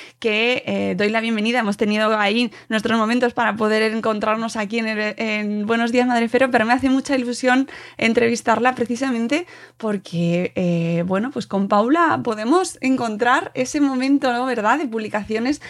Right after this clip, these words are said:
de repente, de, de hablar de familias aristocráticas, de esto que ha pasado en esta boda. Y, oye,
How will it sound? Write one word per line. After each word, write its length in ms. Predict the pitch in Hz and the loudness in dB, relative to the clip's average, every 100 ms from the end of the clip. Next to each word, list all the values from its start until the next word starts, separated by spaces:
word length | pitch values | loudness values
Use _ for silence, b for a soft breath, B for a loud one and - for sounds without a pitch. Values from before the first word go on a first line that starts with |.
| B | B
de 60 | 233 | 0
repente, 480 | 220 202 202 202 277 | 2 0 -2 0 0
de, 380 | 320 214 190 180 B B B | 2 0 2 0 B B B
de 480 | 196 185 185 180 175 | 0 2 4 4 2
hablar 340 | 160 160 180 | 2 2 2
de 80 | 190 | 0
familias 560 | 202 180 190 190 196 | -2 -2 0 -2 -2
aristocráticas, 1040 | 196 190 - 185 202 220 247 202 208 208 226 | -2 -4 -2 -4 0 0 0 0 2 2 2
de 140 | 196 | 0
esto 220 | 185 202 | -2 -2
que 80 | 190 | -2
ha 80 | 202 | -2
pasado 340 | 190 185 185 | -2 -2 0
en 140 | 180 185 | 0 -2
esta 240 | 170 185 | -2 -2
boda. 460 | 185 240 240 220 226 B B | 2 2 4 2 0 B B
Y, 260 | - 247 - - _ | -2 -2 -2 -10 _
oye, 480 | 240 233 208 185 | 0 2 2 0